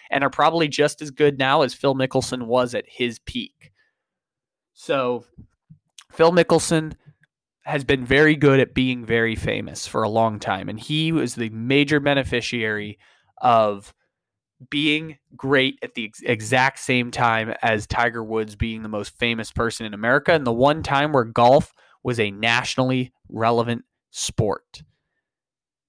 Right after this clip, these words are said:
And now golf is a niche sport in the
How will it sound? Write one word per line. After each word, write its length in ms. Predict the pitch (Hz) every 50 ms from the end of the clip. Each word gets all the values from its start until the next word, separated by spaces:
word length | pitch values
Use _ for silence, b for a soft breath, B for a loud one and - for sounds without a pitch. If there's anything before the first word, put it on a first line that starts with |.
| _ _ _ - - _ _ _ -
And 140 | 131 127 127
now 200 | 139 143 151 151
golf 320 | 147 151 139 143 143 -
is 100 | 147 131
a 60 | 120
niche 380 | 110 107 113 131 156 175 - -
sport 400 | - - - 165 165 170 151 -
in 120 | 135 120
the 100 | 107 101